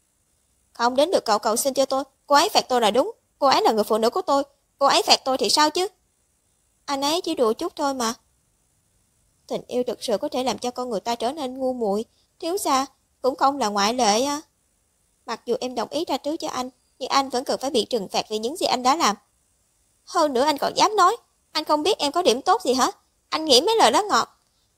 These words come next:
đó có thể lựa được em sao? Dù thế nào đi nữa, hình phạt nhỏ này như một lời cảnh báo. Cảm giác người bình thường được nắm quyền thật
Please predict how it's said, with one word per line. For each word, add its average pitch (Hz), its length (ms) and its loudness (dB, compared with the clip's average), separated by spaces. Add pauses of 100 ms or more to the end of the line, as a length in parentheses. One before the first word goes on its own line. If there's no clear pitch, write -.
(140)
đó 370 120 2
có 440 140 -4
thể 294 180 2
lựa 269 220 4
được 226 140 2
em 311 180 0
sao? 349 220 4 (1300)
Dù 262 200 4
thế 370 80 -2
nào 339 160 2
đi 294 120 0
nữa, 269 280 2
hình 254 120 -2
phạt - 180 -4
nhỏ 240 160 -2
này - 120 0
như 254 140 -6
một 254 180 -2
lời 226 100 0
cảnh 240 260 -4
báo. 359 200 4 (1600)
Cảm 254 240 2
giác 359 320 0
người 247 80 -2
bình 220 160 -2
thường 208 200 -4
được - 120 -14
nắm 330 220 -8
quyền 247 200 0
thật - 140 -8